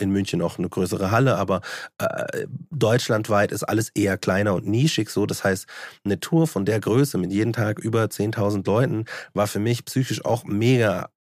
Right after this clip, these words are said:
a-, a-, anstrengend so, weil dieser, dieser Ride von, von Endorphin-Overdose zu, äh, allein in der, in der, in der Koje im Bus ist für, für mich als,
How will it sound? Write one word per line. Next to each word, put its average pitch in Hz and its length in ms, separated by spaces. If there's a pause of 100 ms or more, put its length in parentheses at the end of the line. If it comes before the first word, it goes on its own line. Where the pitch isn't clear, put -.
(460)
a-, 104 180
a-, 117 120 (120)
anstrengend 151 520
so, 160 320
weil 104 200
dieser, 104 240
dieser 101 240
Ride 107 580
von, 98 300
von 92 240 (400)
Endorphin-Overdose 113 1200
zu, 107 480
äh, - 60
allein 104 680
in 101 160
der, 95 160
in 95 120
der, 98 120
in 95 100
der 95 100
Koje 110 320
im 104 100
Bus 120 320
ist - 260
für, 101 280
für 101 160
mich 101 280
als, 98 240